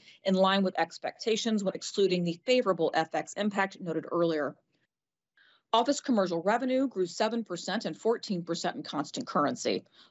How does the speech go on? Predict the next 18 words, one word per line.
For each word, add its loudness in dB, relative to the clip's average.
Office 2
three 2
sixty-five -2
commercial -2
revenue 2
increased -2
eleven 2
percent -2
and -6
eighteen 2
percent 0
in -6
constant -4
currency, 2
slightly 0
better 2
than -2
expected, -6